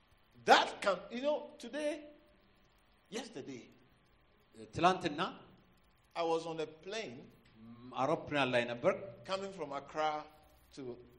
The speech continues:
Speaker 1: Addis Ababa.
Speaker 2: ከአክራ ወደ አዲስ አበባ እየመጣሁ ነው።
Speaker 1: And I put my T V there.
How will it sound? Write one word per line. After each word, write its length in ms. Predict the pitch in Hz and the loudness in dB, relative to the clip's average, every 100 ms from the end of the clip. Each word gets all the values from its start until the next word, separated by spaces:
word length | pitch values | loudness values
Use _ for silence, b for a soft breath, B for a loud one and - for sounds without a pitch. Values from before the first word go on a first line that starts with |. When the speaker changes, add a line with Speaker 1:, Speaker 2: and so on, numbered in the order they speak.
| - | -16
Speaker 1:
Addis 220 | 127 131 | -14 -10
Ababa. 320 | 131 127 117 113 | -10 -10 -10 -2
Speaker 2:
ከአክራ 440 | 139 135 139 143 156 165 | 4 4 4 8 10 10
ወደ 200 | 127 127 135 | 6 4 4
አዲስ 280 | 120 - | 2 0
አበባ 160 | 147 135 | 2 4
እየመጣሁ 460 | 131 120 113 - 95 | 4 2 -2 -6 -10
ነው። 120 | 90 - - - | -12 -16 -20 -14
Speaker 1:
And 180 | 143 151 | -6 -4
I 140 | 151 147 147 | -2 -4 -6
put 220 | - 269 - - | -10 -12 -14 -18
my 260 | 131 127 127 120 120 - - - _ _ _ _ _ _ _ _ | -10 -8 -8 -12 -16 -20 -20 -20 _ _ _ _ _ _ _ _
T 140 | - 202 | -14 -14
V 260 | 151 139 | -12 -10
there. 380 | 139 139 127 123 | -6 -4 -4 -8